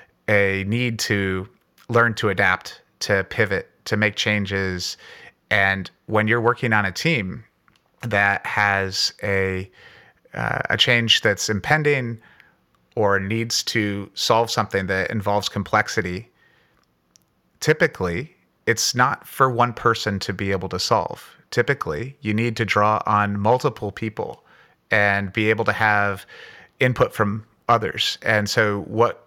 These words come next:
a effective leader can do, um, is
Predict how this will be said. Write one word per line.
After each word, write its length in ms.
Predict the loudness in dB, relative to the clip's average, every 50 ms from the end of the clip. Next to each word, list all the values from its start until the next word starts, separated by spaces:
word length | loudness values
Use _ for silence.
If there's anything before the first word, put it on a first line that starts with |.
| _ _ _ -2
a 200 | 0 0 0 -2 -8 _ _ _ _ _ _ _ -12
effective 800 | -6 0 0 0 0 0 0 0 2 2 0 -2 -6 -12 -16 -20 _ _ _ _ _ _ _ _ _ 0
leader 280 | 2 4 4 4 2
can 220 | 0 -2 -4 -2 -2
do, 540 | 0 0 2 2 2 0 -2 -4 -6 -10 -16 _ _ -6
um, 400 | -4 -2 -2 -2 -4 -6 -8 -12 _ -8
is 640 | -2 0 2 2 2 0 -4 -4 -4 -4 -4 -6 -8